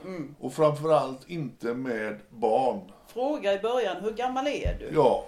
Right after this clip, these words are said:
Speaker 1: Och är, är de minderåriga, så skit i det. Blockera, skärmdumpa,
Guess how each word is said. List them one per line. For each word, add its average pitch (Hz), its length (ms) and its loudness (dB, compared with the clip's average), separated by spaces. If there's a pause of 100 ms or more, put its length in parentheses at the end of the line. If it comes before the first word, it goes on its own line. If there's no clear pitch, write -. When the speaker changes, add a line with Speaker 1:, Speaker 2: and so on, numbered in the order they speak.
(160)
Speaker 1:
Och 226 180 -2
är, 226 340 0
är 254 240 0
de 202 140 -4
minderåriga, 233 500 -2
så 285 160 -6
skit 302 460 -8
i 285 160 -6
det. 180 180 -4
Blockera, 269 800 -6 (1200)
skärmdumpa, 240 880 -2